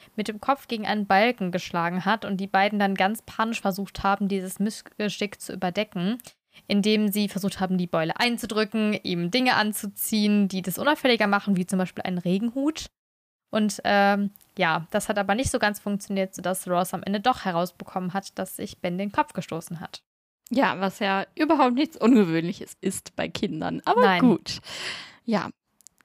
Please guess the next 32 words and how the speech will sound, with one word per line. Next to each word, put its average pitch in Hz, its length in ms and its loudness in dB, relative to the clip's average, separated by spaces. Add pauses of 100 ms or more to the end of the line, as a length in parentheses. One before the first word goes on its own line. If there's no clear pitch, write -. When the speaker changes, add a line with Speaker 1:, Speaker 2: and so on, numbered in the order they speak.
(320)
Speaker 2:
dann 226 380 2
würde 214 140 -2
ich - 80 -4
sagen, 196 200 0
kommen 202 180 -4
wir 185 120 -4
einfach 196 300 -6
mal 190 160 -4
zum 247 240 -6 (100)
Zitat 247 540 -2
schon 196 360 -6 (120)
für 190 220 -4
diese 175 260 -6
Folge, 196 480 2
damit 185 300 0
wir - 100 -4
auch 208 60 -10
so - 140 -6
schnell 262 280 2
wie 277 100 0
möglich 240 500 -2
einsteigen. 202 680 0
Und 220 120 -2
mich - 140 -8
interessiert 214 600 -4
sehr, 220 300 2 (320)
welches 220 260 -2
Zitat 233 380 0
du 196 160 0
uns - 200 -4
mitgebracht - 600 -12
hast. 339 240 2